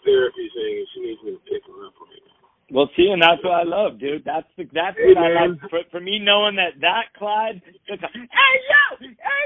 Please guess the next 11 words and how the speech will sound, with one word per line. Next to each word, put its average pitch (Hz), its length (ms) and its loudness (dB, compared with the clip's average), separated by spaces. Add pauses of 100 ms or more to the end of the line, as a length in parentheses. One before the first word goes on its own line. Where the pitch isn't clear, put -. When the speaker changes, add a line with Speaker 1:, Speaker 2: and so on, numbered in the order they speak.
(120)
Speaker 2:
yo!" 554 240 -8
I'm 233 160 -2
like, 220 160 -6
"Clyde," 226 240 -4
Speaker 1:
<laughs> - 640 2
Speaker 2:
the 220 160 6
hotel 208 400 0
room, 180 80 -16
"Clyde." 208 240 -2 (240)
And 240 80 -8
you 285 160 -4